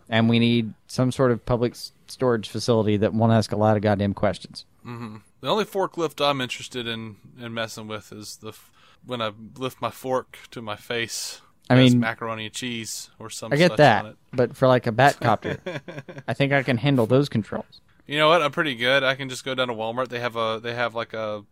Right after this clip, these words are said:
Speaker 2: you know, a small bat copper that'll fit my desk. It's a replica,
Speaker 1: <laughs>
Speaker 2: and, um, probably doesn't smell like Adam West ass.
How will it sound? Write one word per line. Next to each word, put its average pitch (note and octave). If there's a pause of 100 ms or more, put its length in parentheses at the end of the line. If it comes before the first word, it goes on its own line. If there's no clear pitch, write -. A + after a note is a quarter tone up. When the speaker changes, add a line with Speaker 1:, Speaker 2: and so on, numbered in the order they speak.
Speaker 2:
you A#2+
know, G#2 (240)
a A#2
small A2+
bat A#2
copper B2+
that'll A2
fit A#2
my A#2
desk. A2+
It's -
a A2+
replica, A#2+ (400)
Speaker 1:
<laughs> G4
Speaker 2:
and, A2+
um, G#2+ (460)
probably C3+
doesn't B2+
smell C#3
like C3+
Adam C3+
West C#3
ass. D3